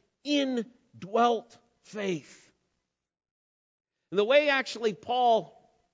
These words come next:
writes this in the Greek, the, the tenses would lead us to believe that by the time he writes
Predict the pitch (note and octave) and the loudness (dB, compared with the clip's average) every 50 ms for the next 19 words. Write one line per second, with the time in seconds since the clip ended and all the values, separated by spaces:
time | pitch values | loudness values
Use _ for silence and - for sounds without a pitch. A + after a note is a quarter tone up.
0 | _ _ _ _ _ - B2 F3+ A3+ C4 B3+ - - - - - D#3 D3+ D3+ D3 | _ _ _ _ _ -6 0 2 2 2 2 0 -10 -18 -12 -6 -4 -4 -4 -4
1 | - E3+ E3+ E3+ E3 D#3 C3 A2 D#3 F#3 A#3+ A#3+ F#3 C3+ - _ - E3 D#3 D#3 | -6 -6 -6 -4 -4 -6 -8 -8 -6 -4 -4 -4 -4 -6 -10 _ -6 -6 -6 -6
2 | - A#2+ C#3 D#3+ - _ - - B3 C4+ C4+ A3+ - - F3 D3 C#3+ B2 A#2+ D3 | -8 -8 -10 -10 -10 _ -12 -6 -6 -6 -6 -6 -10 -10 -12 -12 -12 -14 -12 -10
3 | E3 D#3+ C3+ D3+ F3 G3+ B3 B3+ B3+ A#3 A#3+ G#3 E3 - - - - F3 C#3+ D3 | -10 -10 -8 -4 -4 -4 -4 -6 -6 -6 -6 -6 -6 -10 -14 -16 -16 -14 -12 -10
4 | D3 C#3 B2+ A#2 A#2+ A#2+ B2+ _ _ _ _ _ _ _ _ _ _ _ _ _ | -6 -6 -6 -6 -6 -12 -14 _ _ _ _ _ _ _ _ _ _ _ _ _
5 | _ _ _ _ - F#3+ G#3+ E3 D3+ F#3+ A3 G#3+ G3 F#3+ G#3 - - - B3+ C#4 | _ _ _ _ 0 2 2 2 4 4 4 6 4 2 -2 -4 -4 -8 -4 -4
6 | D4+ D#4 D#4 D4 B3+ G3+ F#3+ A#3+ A#3 G#3+ F3+ D#3 D3+ F#3+ A#3 B3+ - A#2 - _ | -2 -2 -2 -4 -4 -6 -6 -6 -8 -8 -8 -4 0 2 2 2 0 -2 -8 _
7 | _ - - - - - | _ -20 -20 -20 -20 -20